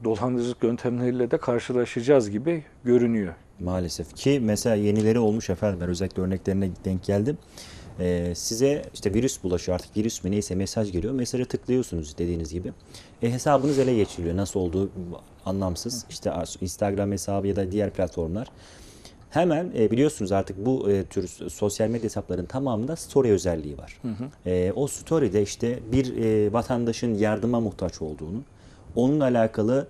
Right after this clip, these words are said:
Speaker 2: yardım için de işte şu, e, iban numarasına işte ne kadar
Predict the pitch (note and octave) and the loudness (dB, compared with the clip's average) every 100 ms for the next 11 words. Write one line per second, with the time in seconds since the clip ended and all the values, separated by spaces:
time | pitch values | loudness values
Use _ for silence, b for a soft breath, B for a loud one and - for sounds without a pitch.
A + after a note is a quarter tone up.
0 | - - G2 A2+ A#2+ C#3+ A#2+ A#2 F#2+ A#2 | -8 -2 2 2 4 2 0 -2 0 0
1 | C#3 - G2 - - C3+ G2+ G2+ G2+ A2+ | -2 -6 -8 -2 0 0 2 0 2 2
2 | B2 A#2+ G#2 F#2+ F2 - D#2+ F#2+ B2 - | 2 2 0 0 -2 -4 -6 -6 -10 -18
3 | - - G#2 G#2+ G#2 F#2 | -20 -12 -6 -4 0 0